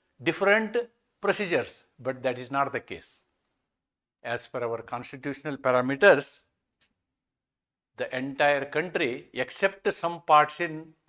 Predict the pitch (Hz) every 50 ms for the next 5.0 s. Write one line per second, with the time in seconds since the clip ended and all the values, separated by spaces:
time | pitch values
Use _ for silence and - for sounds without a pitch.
0 | _ _ _ _ _ _ _ _ _ _ - - 151 139 139 147 135 - - -
1 | - - - - - - 82 - - - - - - _ _ _ _ _ _ _
2 | _ _ _ _ _ _ _ - - 135 131 156 165 160 - - 160 - - 175
3 | 180 - - 156 151 156 151 147 156 143 143 151 139 135 143 131 135 135 - 143
4 | 135 143 135 135 113 113 113 139 127 - 135 123 117 110 107 107 113 143 185 202